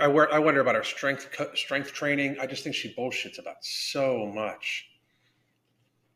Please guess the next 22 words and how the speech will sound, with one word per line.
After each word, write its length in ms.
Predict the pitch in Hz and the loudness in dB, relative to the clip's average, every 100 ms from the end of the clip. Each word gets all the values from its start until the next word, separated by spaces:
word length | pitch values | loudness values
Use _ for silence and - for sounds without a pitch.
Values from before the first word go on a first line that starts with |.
| _ _ _ _ - _ _ - | _ _ _ _ -20 _ _ -8
She 220 | - 156 | 0 2
imp-, 240 | 143 - | 2 -2
she, 260 | - 156 143 - | -2 2 2 2
she's 200 | 156 135 | 0 0
impressed, 420 | 139 143 - - 139 123 - | 4 4 4 -6 -10 -12 -10
impressed 480 | 131 - 156 123 - | -10 2 4 4 0
that 80 | |
she'll 180 | - 127 | -4 -2
give 100 | 117 | -2
herself 280 | 117 113 107 | -4 -2 -2
an 80 | 113 | -2
F. 220 | 98 - | -6 0
That's 160 | 180 175 | -2 0
what 100 | 247 | -2
I'm 80 | 220 | -2
saying. 420 | - 208 147 - - | 2 4 2 -2 -6
Like, 220 | 117 - _ - - _ _ | -6 -6 _ -20 -20 _ _
there's 240 | 202 254 | 2 4
just 140 | 262 - | 2 0
shit 280 | - - - | 0 0 6
that, 80 | |
like, 320 | 170 165 - | 6 6 2